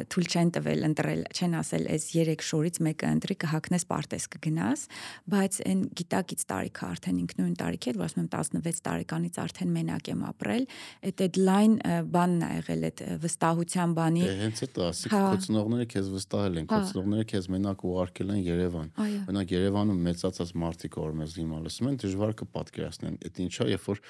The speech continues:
Speaker 2: քո երեխուն դու ուղարկում ես անծանոթ քաղաք, որտեղ, ը, լիքը այլ գաղափարներ կան, ամեն ինչ ավել-, ա-, այլ ձև ա։ Ես որտեղ ա, ինձ դժ-, ու ուղարկ-, ես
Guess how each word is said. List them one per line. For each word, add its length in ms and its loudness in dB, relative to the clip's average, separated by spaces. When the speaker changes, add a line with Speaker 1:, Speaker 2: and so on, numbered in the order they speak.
Speaker 2:
քո 280 -2
երեխուն 540 0
դու 160 0
ուղարկում 480 0
ես 180 -2
անծանոթ 520 -2
քաղաք, 480 -2
որտեղ, 400 -2
ը, 120 -10
լիքը 440 0
այլ 240 -2
գաղափարներ 800 -4
կան, 280 -2
ամեն 260 0
ինչ 120 -4
ավել-, 320 -2
ա-, 300 -6
այլ 180 -4
ձև 240 -2
ա։ 60 0
Ես 240 2
որտեղ 340 -2
ա, 80 2
ինձ 220 0
դժ-, 200 -10
ու 180 2
ուղարկ-, 460 0
ես 220 -2